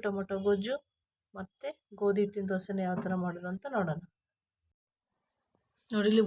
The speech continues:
ಒಂದು ಬೌಲು ಗೋಧಿ ಹಿಟ್ಟನ್ನ ತೊಗೊಂಡಿದ್ದೀನಿ, ರುಚಿಗೆ ತಕ್ಕಷ್ಟು ಉಪ್ಪು, ಇಷ್ಟೇ. ಎರಡೇ ಐಟಮ್ಸಲ್ಲೇ ನಾವು ಗೋಧಿ ಹಿಟ್ಟಿನ ದೋಸೆನ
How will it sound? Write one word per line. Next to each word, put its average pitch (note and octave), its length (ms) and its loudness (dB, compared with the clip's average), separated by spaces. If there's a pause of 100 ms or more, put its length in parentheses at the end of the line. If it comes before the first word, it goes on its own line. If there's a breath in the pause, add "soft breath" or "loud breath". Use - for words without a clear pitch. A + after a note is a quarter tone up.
ಒಂದು G#3+ 220 6
ಬೌಲು G#3 220 6 (420)
ಗೋಧಿ G#3 220 8
ಹಿಟ್ಟನ್ನ A3+ 300 6
ತೊಗೊಂಡಿದ್ದೀನಿ, G3 480 6
ರುಚಿಗೆ F#3+ 300 -2
ತಕ್ಕಷ್ಟು F#3+ 340 -6
ಉಪ್ಪು, G#3 160 -8 (100)
ಇಷ್ಟೇ. - 280 6 (400)
ಎರಡೇ F3 200 2 (220)
ಐಟಮ್ಸಲ್ಲೇ F#3 560 0
ನಾವು G3 160 2 (720 loud breath)
ಗೋಧಿ G3+ 260 8
ಹಿಟ್ಟಿನ G#3 340 4
ದೋಸೆನ G3 340 4